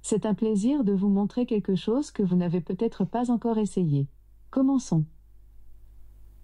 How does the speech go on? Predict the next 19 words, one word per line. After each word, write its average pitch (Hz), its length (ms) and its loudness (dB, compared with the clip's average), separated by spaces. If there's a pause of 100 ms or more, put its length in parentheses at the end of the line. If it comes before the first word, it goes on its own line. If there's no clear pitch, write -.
(1700)
Je 170 120 4
peux 185 160 2
traduire 254 420 2
des 214 140 4
mots 214 220 4
et 262 80 2
des 170 140 2
phrases 233 340 -2
pour 214 180 -2
vous. 139 260 2 (460)
Essayez 233 420 2
de 190 100 2
dire, 208 480 0 (240)
comment 208 320 2
dit-on 226 360 0
joyeux 202 400 2
anniversaire 196 640 0
en 190 100 2
espagnol ? 196 580 0